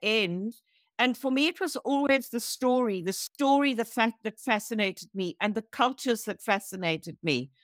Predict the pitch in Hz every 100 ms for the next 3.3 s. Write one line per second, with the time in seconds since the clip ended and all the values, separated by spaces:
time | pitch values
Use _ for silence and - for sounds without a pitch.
0 | _ _ _ _ _ _ - 247 269 247
1 | 233 - _ - 302 - 302 254 254 233
2 | 220 240 262 - - 285 254 247 226 -
3 | 190 208 214